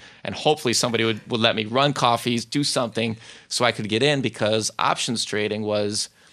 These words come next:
you had to be quick thinking, quick at math, and, and I was one of the few people who could trade complex options orders quickly, and I figured I could move up and be one of those guys that you see in the movies with the pits,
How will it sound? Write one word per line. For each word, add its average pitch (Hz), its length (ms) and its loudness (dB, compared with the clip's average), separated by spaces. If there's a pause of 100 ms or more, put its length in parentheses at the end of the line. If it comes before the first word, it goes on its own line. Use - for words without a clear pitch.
you 120 100 -2
had 127 120 2
to 113 60 -2
be 104 220 -2
quick - 380 -2
thinking, 135 480 -2
quick 135 220 -2
at 135 100 0
math, 113 300 0
and, 113 260 -2
and 110 200 -4
I 117 100 2
was 127 160 0
one 120 80 -2
of 107 60 -2
the 101 40 -2
few - 180 -6
people 113 280 -4
who 101 80 -6
could 98 140 -8
trade 117 360 -2
complex 107 460 -6
options 117 400 -2
orders 98 320 -4
quickly, 104 480 -4 (380)
and 104 80 -4
I 107 60 -2
figured 107 420 0
I 110 140 -2
could 104 420 -2 (540)
move 117 280 0
up 110 240 2
and 104 140 -2
be 120 120 2
one 120 140 0
of 110 60 0
those 104 160 -2
guys 107 300 -2
that 104 60 -4
you - 60 -6
see - 140 -2
in 110 60 -2
the 104 60 -4
movies 123 360 0
with 107 80 -8
the 101 100 -6
pits, - 440 -2